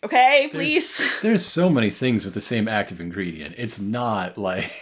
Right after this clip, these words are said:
Speaker 2: <laughs> unique.
Speaker 1: Yes, and, and that's something is that at this time they're just concerned about the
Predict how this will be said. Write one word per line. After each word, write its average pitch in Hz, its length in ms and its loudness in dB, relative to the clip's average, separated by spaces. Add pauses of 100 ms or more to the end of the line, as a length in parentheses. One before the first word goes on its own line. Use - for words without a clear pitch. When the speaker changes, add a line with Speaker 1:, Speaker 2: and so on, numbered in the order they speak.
(140)
Speaker 2:
<laughs> - 240 -18
unique. 113 680 -2 (560)
Speaker 1:
Yes, - 280 2
and, 302 140 4 (100)
and 339 140 -2
that's 349 240 4
something 285 280 0
is 262 180 0
that 247 200 6
at 247 140 -2
this 285 160 0
time 240 240 2
they're 226 160 0
just 220 220 -2
concerned 202 400 -2
about 190 440 2 (500)
the 214 220 4